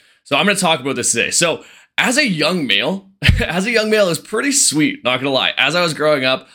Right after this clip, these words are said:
I had a lot of freedoms. I had a lot of things that I was, like, allowed to do.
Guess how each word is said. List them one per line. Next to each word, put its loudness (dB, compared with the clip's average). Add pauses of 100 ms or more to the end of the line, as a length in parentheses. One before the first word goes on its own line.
(120)
I 0
had 0
a -2
lot 0
of -6
freedoms. -8
I 0
had 0
a -2
lot 0
of -4
things -2
that 0
I 2
was, -4
like, -2
allowed -2
to -16
do. -2